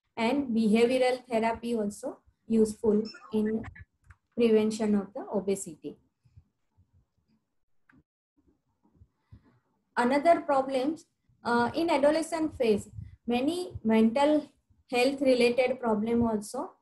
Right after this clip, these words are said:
emerge. Anorexia nervosa is also one of the, uh, mental health related eating disorder problem.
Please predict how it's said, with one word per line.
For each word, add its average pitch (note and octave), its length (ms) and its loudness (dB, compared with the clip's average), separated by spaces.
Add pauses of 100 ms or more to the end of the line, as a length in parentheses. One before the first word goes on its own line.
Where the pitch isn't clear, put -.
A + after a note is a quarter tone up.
emerge. F#3+ 380 2 (500)
Anorexia D#4+ 540 2
nervosa C#4 580 2
is C4+ 80 -4
also B3+ 320 -6
one A3+ 260 -4
of A3+ 220 -8
the, D4 120 -8 (380)
uh, G#3+ 260 0
mental A3+ 460 0
health B3+ 320 0
related A3+ 520 0
eating A3+ 500 -4
disorder G3 580 -6
problem. F#3+ 380 -8